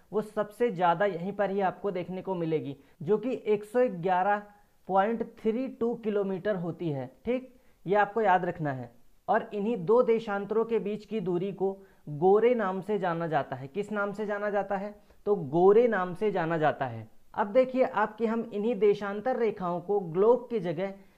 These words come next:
वर्ल्ड मैप पे देखते हैं, तो वो कुछ इस प्रकार से आपको देखने को मिलेंगी। अब यहाँ पर आप देखिए कि जो आप बिल्कुल बीचों बीच में येलो कलर की लाइन देख रहे हैं, इसे ज़ीरो डिग्री देशांतर रेखा के नाम से जाना जाता है। किस नाम से? इसे ज़ीरो डिग्री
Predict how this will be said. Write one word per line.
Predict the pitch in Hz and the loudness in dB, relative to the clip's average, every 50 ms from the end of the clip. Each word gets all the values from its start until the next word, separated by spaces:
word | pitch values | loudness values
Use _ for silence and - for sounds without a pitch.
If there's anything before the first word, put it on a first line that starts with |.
| _ - - - | _ -20 -12 -6
वर्ल्ड | 147 160 226 247 254 220 214 | 2 4 4 6 6 4 0
मैप | 196 185 190 214 240 233 - | 0 0 0 0 -2 -2 0
पे | 254 240 | 0 0
देखते | 226 214 202 202 - - 175 | 2 0 0 -2 -4 -6 -6
हैं, | 185 208 202 | -6 -4 -4
तो | 220 202 | -4 -4
वो | 202 240 | -2 -4
कुछ | 233 233 254 247 214 | -2 -4 -4 -6 -6
इस | 202 - 233 254 220 - | -8 -4 -4 -4 -4 -2
प्रकार | - 233 220 208 196 190 180 | -2 -4 0 2 2 0 0
से | - - 220 | 0 0 0
आपको | 202 190 196 - 208 214 | 0 0 -2 -2 -2 -2
देखने | 180 190 170 180 185 196 196 | 0 -2 -2 -4 -6 -4 -2
को | 208 202 | -2 -2
मिलेंगी। | 190 160 151 156 143 127 123 120 - - - - - - - - _ - | 0 0 0 0 0 -2 -4 -8 -12 -16 -20 -20 -20 -20 -20 -20 _ -8
अब | - 170 | -8 -2
यहाँ | 196 214 202 214 240 | 0 0 0 2 2
पर | 240 254 254 | 2 2 4
आप | 254 254 202 | 4 4 4
देखिए | 196 240 247 247 - 214 214 208 | 4 4 2 2 2 0 0 0
कि | 214 220 202 | -2 -4 -2
जो | 180 233 | 0 2
आप | 240 254 254 190 | 2 2 2 2
बिल्कुल | 190 226 220 226 262 254 226 | -2 -4 -2 -4 -4 -4 -4
बीचों | 190 220 220 220 240 254 208 180 | -4 -4 -4 0 0 0 0 0
बीच | 202 220 233 226 208 | -2 -4 -4 -4 -4
में | 240 233 | -2 -2
येलो | 202 165 175 175 196 233 233 | 0 0 0 0 2 0 0
कलर | 247 247 247 247 226 | 0 0 0 -2 -2
की | 233 233 | -2 -2
लाइन | 240 226 220 226 226 214 | 0 0 0 0 0 0
देख | 208 220 214 202 | 0 0 0 -2
रहे | 208 180 | -4 -6
हैं, | 170 165 170 170 - - - - - - | -4 -6 -8 -8 -10 -16 -20 -20 -14 -8
इसे | - 208 208 254 254 220 | -8 -4 0 2 2 2
ज़ीरो | 175 151 156 185 214 233 269 262 | 0 -2 -2 0 2 2 2 2
डिग्री | 208 220 175 196 190 226 190 | 2 2 0 0 -2 -2 -4
देशांतर | 156 180 185 185 - 208 196 196 196 202 214 247 233 | -2 -2 -2 -2 -2 -4 -4 -4 -2 2 4 4 4
रेखा | 214 202 190 - 208 202 | 4 2 -2 0 0 -2
के | 202 208 | -2 -2
नाम | 196 190 185 180 170 | -2 -4 -4 -4 -4
से | - 202 185 | -6 -6 -4
जाना | 180 165 160 165 165 | -2 -2 -2 0 0
जाता | 160 147 - 143 135 | -2 -2 -2 -4 -8
है। | 135 135 | -10 -8
किस | - 208 208 214 | -8 -8 -8 -4
नाम | 220 214 208 202 202 | -4 -4 -4 -4 -4
से? | 196 226 240 233 233 - - _ _ _ - | -4 -4 -4 -4 -6 -10 -20 _ _ _ -10
इसे | - 196 196 240 247 220 | -8 -4 0 0 0 0
ज़ीरो | 175 139 151 180 196 214 233 | 0 -2 -2 2 4 6 6
डिग्री | 233 202 185 170 175 202 208 208 | 6 6 4 2 0 -2 -4 -4